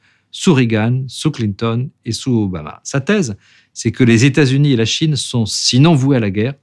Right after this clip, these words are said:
du moins entraînés vers elle. C'est en quelque sorte leur destin. Certes,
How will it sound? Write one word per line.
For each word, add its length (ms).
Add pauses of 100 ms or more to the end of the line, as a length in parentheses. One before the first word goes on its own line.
du 220
moins 300 (420)
entraînés 480
vers 200
elle. 140
C'est 200
en 60
quelque 260
sorte 340 (420)
leur 260
destin. 360 (340)
Certes, 400